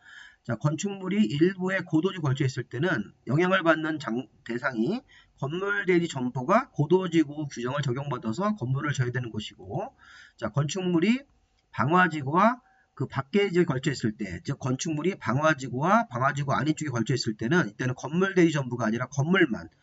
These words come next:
건물 전부에 대해서만 방화주 규정을 적용받는 거고 이 대지 전체는 방화지구라고 될 수는 없는 것입니다. 자, 그래서 이 그림을 다시 한번 보시면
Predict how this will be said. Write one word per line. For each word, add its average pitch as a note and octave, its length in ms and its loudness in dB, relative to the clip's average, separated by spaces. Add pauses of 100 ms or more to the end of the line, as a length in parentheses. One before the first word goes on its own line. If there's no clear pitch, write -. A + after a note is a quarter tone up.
(200)
건물 E3 400 6
전부에 C3 340 -2
대해서만 C#3 500 0
방화주 C#3 440 2
규정을 B2 260 0
적용받는 A#2+ 460 -2
거고 A2 380 -4 (360)
이 G#2+ 120 -2
대지 C3+ 260 0
전체는 D#3 540 0
방화지구라고 B2+ 680 0
될 A2 120 -2
수는 C#3 360 -6
없는 C3+ 240 2
것입니다. D#2+ 460 -8 (160)
자, - 60 -14
그래서 C3+ 460 0 (300)
이 A2 80 -10
그림을 F3 320 0
다시 D3+ 180 0
한번 D3+ 140 -2
보시면 D3 640 -4